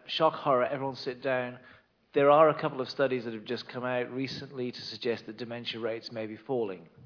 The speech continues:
in certain parts of the world. Am I right, Michael? Um, and the key factors as to why this should be seem to be targeting cardiovascular risk factors. Um, interestingly, a lot of these, uh, data were collected in places that seem to have a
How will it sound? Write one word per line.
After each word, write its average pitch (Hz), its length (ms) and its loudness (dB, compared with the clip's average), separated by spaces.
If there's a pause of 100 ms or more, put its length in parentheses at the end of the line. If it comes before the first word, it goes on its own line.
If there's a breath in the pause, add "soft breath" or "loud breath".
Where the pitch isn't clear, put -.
(240)
in 101 160 -14
certain 101 280 -10
parts 95 260 -8
of 92 120 -16
the 95 60 -10
world. 92 120 -6
Am 98 80 -12
I 110 60 -4
right, 127 240 -2
Michael? 151 300 -8 (480 loud breath)
Um, 110 380 -6 (140)
and 135 320 -6
the 117 80 -8
key 170 480 -6 (100)
factors 120 760 -8
as 123 180 -10 (100)
to 120 200 -14
why 120 200 -4
this 110 120 -12
should 113 260 -12
be 120 220 -8
seem 135 320 -8
to 123 100 -14
be 113 160 -10
targeting 110 720 -8
cardiovascular 101 880 -10
risk 110 200 -14
factors. 95 520 -12 (340 loud breath)
Um, 104 240 -12
interestingly, 113 500 -10
a 113 40 -6
lot 113 160 -2
of 107 80 -6
these, 104 440 -12
uh, 98 320 -12
data 110 300 -8
were 104 120 -10
collected 104 500 -12 (500 loud breath)
in 107 160 -10
places 117 540 -2
that 104 180 -8
seem 120 180 -12
to 110 80 -14
have 104 140 -8
a 98 80 -14